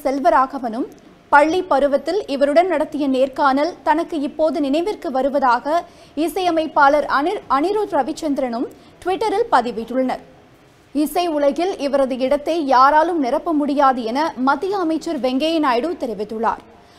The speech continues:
மேலும் கர்நாடக இசையின் தலைவர் முரளி என்று ஈஷா யோகா மைய நிறுவனர் ஜக்கி வாசுதேவும், கர்நாடக இசை உலகின்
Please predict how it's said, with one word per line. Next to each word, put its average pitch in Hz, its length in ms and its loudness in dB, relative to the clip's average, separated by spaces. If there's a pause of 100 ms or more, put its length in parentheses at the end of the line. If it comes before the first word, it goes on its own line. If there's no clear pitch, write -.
மேலும் 320 480 4
கர்நாடக 320 540 0
இசையின் 285 480 -2
தலைவர் 277 380 0
முரளி 269 400 0
என்று 277 440 -2 (220)
ஈஷா 349 460 2
யோகா 294 340 4
மைய 269 280 0
நிறுவனர் 262 400 -2
ஜக்கி 277 360 -4
வாசுதேவும், 285 640 0 (420)
கர்நாடக 403 540 2
இசை 311 320 -4
உலகின் 294 500 -2